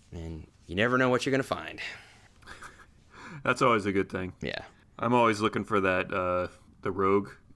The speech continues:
Speaker 2: series that nobody, nobody really wanted, but is actually really good. And that's, that's what I generally look for anymore. Like, yeah, I like Marvel and I like D C, but, uh, unless it's something that's super interesting to me, I, I don't,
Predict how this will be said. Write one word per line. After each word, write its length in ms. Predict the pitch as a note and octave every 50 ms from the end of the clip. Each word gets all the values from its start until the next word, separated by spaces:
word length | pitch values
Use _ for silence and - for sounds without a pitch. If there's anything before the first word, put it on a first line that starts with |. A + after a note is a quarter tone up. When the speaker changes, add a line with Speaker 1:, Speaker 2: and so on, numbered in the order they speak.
| -
Speaker 2:
series 540 | - - - A#2 G#2 G2+ G2+ G2+ G2+ F#2+ -
that 220 | G2+ F#2+ F2+ F#2 - - -
nobody, 420 | A2 F#2+ F#2 G2 F#2 F#2+ F#2 F2 - - _ _ - -
nobody 360 | G#2 G2+ F#2 F#2+ F#2+ F#2 F#2
really 260 | F2+ G2 G2 G2+ G2
wanted, 400 | F#2+ G2 G2 G2 G2 G2 F#2+ F#2+
but 220 | F#2+ F2+ E2+ F2 - _ -
is 160 | - G#2+ G2
actually 260 | G2+ F#2+ - - G#2 G2
really 200 | G2 F#2+ F#2+ F#2
good. 340 | F2+ F#2+ F#2+ G2 G2 G2 F#2+
And 300 | G2 F#2+ F2+ F2+ F2 E2+ - - - - -
that's, 300 | - A#2+ B2+ B2 - -
that's 300 | - - A2+ - - - - -
what 140 | - G#2 G2
I 240 | F#2+ F#2+ F#2 F#2 F#2+
generally 420 | - - G2+ F#2 F2+ F2 F2 F2
look 200 | E2+ F2 E2+ -
for 280 | - - F2+ F2+ F2 F2
anymore. 500 | F2 F2 F2 F#2 F#2 F#2 F#2+ F#2+ F#2 G2+ G2+ -
Like, 280 | G2+ F#2+ F2+ - - - - - _ _ - - -
yeah, 300 | - A#2 A2 G#2+ A2 A2 A2 A2+ - -
I 80 | - A2+
like 300 | A2+ A2 G#2+ G#2 - -
Marvel 500 | G#2 G2 G2 F#2+ G2 G2 F#2+ G2 G2 F#2+
and 140 | F#2 F#2 F#2
I 80 | F#2
like 260 | F#2 F#2+ F#2 F#2 -
D 140 | - - G2
C, 520 | F#2 - - G2 F#2+ F#2+ F#2+ G2 G2 G2 G2 - _ _ -
but, 260 | - E3 - F2+ - - - - _ - - - -
uh, 120 | G#2+ G2+
unless 320 | G2 G2 G2+ G#2 G2+ - -
it's 120 | G#2 -
something 300 | - G#2 G2 G#2 G2 F#2+
that's 160 | F#2 F2 -
super 420 | - - - A#2+ G#2 - A2+ G#2+ G2+
interesting 440 | G2 G2 - G2 - - A2 A2 A2
to 40 | G#2+
me, 200 | G#2+ A2 A2 G2+
I, 320 | G2 G2 F#2+ F#2+ G2 F#2+
I 40 | F#2
don't, 300 | F#2+ F#2 F#2+ F#2+ -